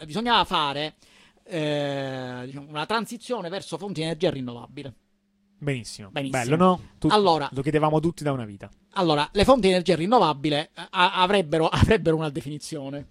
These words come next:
Speaker 2: Si rinnovano?
Speaker 1: Quelle che si rinnovano.
Speaker 2: Ma c'è scritto in quanti anni? Perché altrimenti,
Speaker 1: Altrimenti,
Speaker 2: altrimenti
Speaker 1: certo.
Speaker 2: anche il petrolio.
Speaker 1: Sì, in un'età dell'universo tutto si rinnova.
Speaker 2: Sì.
Speaker 1: <laughs> Ehm,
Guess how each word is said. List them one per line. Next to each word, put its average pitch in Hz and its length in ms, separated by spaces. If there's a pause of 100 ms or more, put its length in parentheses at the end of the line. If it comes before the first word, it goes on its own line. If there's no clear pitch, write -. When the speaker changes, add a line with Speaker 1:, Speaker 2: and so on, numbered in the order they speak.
(140)
Speaker 2:
Si - 160
rinnovano? 151 500 (160)
Speaker 1:
Quelle 202 180
che 156 100
si - 120
rinnovano. 139 540
Speaker 2:
Ma 143 100
c'è - 80
scritto 165 280
in 147 80
quanti 147 360
anni? 143 340 (560)
Perché 127 220
altrimenti, 156 640 (220)
Speaker 1:
Altrimenti, 170 520
Speaker 2:
altrimenti - 20 (120)
Speaker 1:
certo. 151 160
Speaker 2:
anche 160 160
il 120 80
petrolio. 120 540 (200)
Speaker 1:
Sì, 156 220
in 175 80
un'età 208 320
dell'universo 185 760
tutto 165 240
si 131 100
rinnova. 143 520 (180)
Speaker 2:
Sì. 139 300
Speaker 1:
<laughs> - 180 (1400)
Ehm, 151 1040